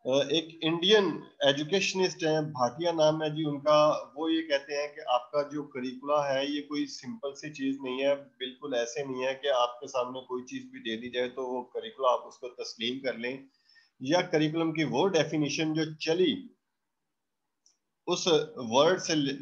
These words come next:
Latin word से, कोरेर से, और जिसकी meaning कभी runway था,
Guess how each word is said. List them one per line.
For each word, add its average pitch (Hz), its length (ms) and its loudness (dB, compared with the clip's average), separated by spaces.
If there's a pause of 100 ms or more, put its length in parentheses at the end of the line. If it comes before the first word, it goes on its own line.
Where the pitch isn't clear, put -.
Latin 131 280 2
word 147 320 2
से, 139 180 0
कोरेर 135 520 4
से, 143 220 -2
और 135 160 -2
जिसकी 135 260 -10
meaning 135 440 -4
कभी 131 220 -4
runway 127 560 0
था, 120 460 6